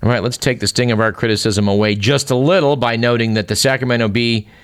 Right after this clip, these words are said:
has won a two thousand and thirteen Knight Reser Prize for Western Environmental Journalism. This went to Tom Knudsen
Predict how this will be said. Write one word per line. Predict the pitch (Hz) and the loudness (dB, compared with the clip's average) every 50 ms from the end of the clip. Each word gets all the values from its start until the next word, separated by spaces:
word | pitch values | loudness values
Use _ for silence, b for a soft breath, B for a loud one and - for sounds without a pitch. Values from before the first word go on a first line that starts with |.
| B B B B B B B | B B B B B B B
has | B 156 165 180 185 170 143 - - - | B -2 0 0 0 -2 -4 -8 -10 -10
won | - 110 131 143 135 120 101 87 82 80 95 80 - - | -4 -2 0 2 2 0 -2 -2 -4 -8 -10 -12 -14 -12
a | - 85 80 | -8 -8 -8
two | - - - 110 | -6 -2 -2 -2
thousand | 104 - 110 107 107 - 104 | -2 0 -2 -2 -2 -2 -2
and | 104 98 87 | -4 -2 -2
thirteen | 107 107 101 - - 110 101 92 95 | -2 -4 -4 -4 -4 -2 -2 -2 -2
Knight | 104 107 110 110 | -2 -2 -4 -6
Reser | - - 101 110 104 - - 104 101 85 | -6 -6 -4 -2 -2 -2 -2 -2 -4 -4
Prize | - - 110 107 110 113 113 - | -4 -4 -2 -2 -2 -4 -4 -6
for | - - 104 95 | -6 -6 -6 -4
Western | 85 101 113 117 - - 120 110 | -4 -4 -4 -6 -4 -6 -8 -6
Environmental | - 95 98 92 85 104 107 107 104 104 101 101 101 98 | -6 -6 -6 -4 -4 -4 -4 -4 -4 -4 -4 -4 -6 -6
Journalism. | 92 90 104 110 110 110 113 120 123 120 143 127 | -6 -6 -6 -6 -6 -4 -4 -6 -6 -6 -6 -6
This | 101 98 - - | -6 -8 -6 -8
went | 104 98 - | -8 -8 -8
to | 95 | -10
Tom | - - - 117 107 107 101 101 | -12 -8 -8 -8 -8 -6 -6 -6
Knudsen | 104 113 120 120 - - 156 170 170 160 | -6 -6 -6 -8 -8 -6 -6 -6 -6 -8